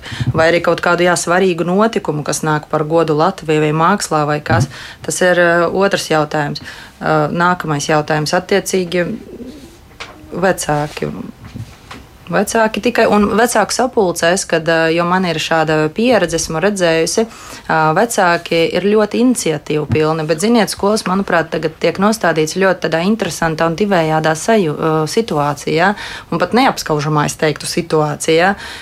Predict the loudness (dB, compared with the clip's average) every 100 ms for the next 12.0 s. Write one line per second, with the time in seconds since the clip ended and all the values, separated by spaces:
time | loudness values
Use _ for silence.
0 | -8 0 2 4 2 0 2 4 4 2
1 | 2 2 2 0 -4 -4 -6 -2 0 0
2 | 2 0 0 0 0 0 0 0 0 0
3 | -2 -2 -12 -18 -18 -4 -2 0 0 0
4 | -4 -6 -8 -10 -14 -20 -20 -20 -10 -2
5 | 0 2 4 2 0 -4 0 0 0 0
6 | 2 2 2 0 -2 -4 -8 -18 -18 -2
7 | 0 2 2 2 0 2 2 2 0 0
8 | 0 -2 -2 -2 -4 -6 -4 0 2 2
9 | 2 2 2 2 0 -4 0 2 4 2
10 | 2 0 0 -2 -2 -2 0 2 0 -2
11 | 0 0 0 -2 -2 0 -4 -4 -6